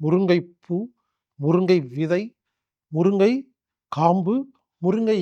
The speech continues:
எண்ணெய் எல்லாமே வைத்தியங்க. அதனால எல்லார் வீட்லேயும் இனிமேல் ஒரு கோடி ரூபா கொடுத்தாலும் கிடைக்காத அற்புதமான மருந்துகள் அடங்கிய முருங்கை மரத்தை வீட்டுக்கு அருகே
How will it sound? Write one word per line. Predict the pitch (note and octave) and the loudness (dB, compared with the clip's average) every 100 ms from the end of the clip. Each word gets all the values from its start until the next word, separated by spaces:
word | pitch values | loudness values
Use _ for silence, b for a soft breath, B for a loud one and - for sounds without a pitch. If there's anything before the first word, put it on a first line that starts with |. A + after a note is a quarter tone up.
| E3 | -2
எண்ணெய் | G3 G#3+ C#3 - _ _ _ _ _ - | -2 -2 -4 -14 _ _ _ _ _ -6
எல்லாமே | D3+ F#3+ G#3+ G#3+ G3+ A3+ F#3+ | -2 2 2 2 0 0 0
வைத்தியங்க. | F3+ F3 F#3 D#3+ D#3 E3 - _ _ _ D#3+ | -2 -2 -4 -2 -4 -8 -12 _ _ _ -6
அதனால | E3 D#3+ D3 D#3+ A#3+ - b b | -2 -2 0 2 2 -2 b b
எல்லார் | D3+ E3+ G#3+ A#3 G#3+ | -2 4 6 8 6
வீட்லேயும் | F3 F3 D3+ D3 D3 C#3+ _ _ _ _ _ _ _ _ - F3 | 0 -2 -4 -4 -6 -12 _ _ _ _ _ _ _ _ -2 4
இனிமேல் | F#3 F3+ D#3+ C#3+ - _ _ _ _ _ - | 6 6 2 -2 -10 _ _ _ _ _ -4
ஒரு | E3+ F#3 - - _ - | 0 2 0 -10 _ 4
கோடி | F3 A#3 C4 A#3 A3 | 6 8 8 6 4
ரூபா | G#3+ A3+ | 6 6
கொடுத்தாலும் | A3 F3+ F3+ F#3+ G3 G3+ | 4 -2 4 6 6 4
கிடைக்காத | E3+ E3+ E3+ F3 F#3+ G3 G#3+ F#3+ b b E3 | 0 -2 0 2 4 4 2 0 b b -10
அற்புதமான | D3 F#3+ F3+ E3+ F3 F#3+ | -4 0 2 2 2 0
மருந்துகள் | D#3 E3+ F3+ F3 E3 | 0 0 0 0 2
அடங்கிய | D3+ D3+ D3 D#3 F3 D#3 | 0 0 -2 -2 -2 -2
முருங்கை | E3 F#3+ G#3+ G#3+ G#3+ G#3 D3+ | -4 -2 -2 0 0 0 -2
மரத்தை | D3 D3 - F3 A3 C4 _ _ _ _ _ E3 | -4 -6 -4 -2 -2 -6 _ _ _ _ _ -6
வீட்டுக்கு | F3+ F3+ E3 D3 | -4 -4 -4 -6
அருகே | C#3 D3+ | -4 -2